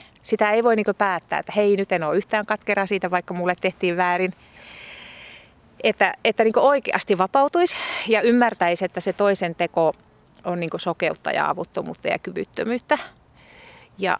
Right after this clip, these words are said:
se nyt kohdistui minuun ja siinä oli enemmän kysymys hänestä kuin minusta.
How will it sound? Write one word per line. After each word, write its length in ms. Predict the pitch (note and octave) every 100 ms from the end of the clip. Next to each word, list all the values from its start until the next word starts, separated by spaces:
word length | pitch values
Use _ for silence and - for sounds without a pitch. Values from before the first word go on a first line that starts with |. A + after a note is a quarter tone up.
| - - - _ - G3
se 180 | - G#3+
nyt 160 | E3+ -
kohdistui 460 | A3 A3+ G#3+ A3
minuun 380 | A3 A#3+ A3 G3+
ja 100 | F#3+
siinä 180 | G3+ F#3
oli 140 | F#3+
enemmän 320 | G3 F#3 F3
kysymys 380 | F3 F3+ F3+ F3+
hänestä 400 | G3 G3+ F#3+ -
kuin 180 | - F#3
minusta. 420 | F3+ F#3 - C#4+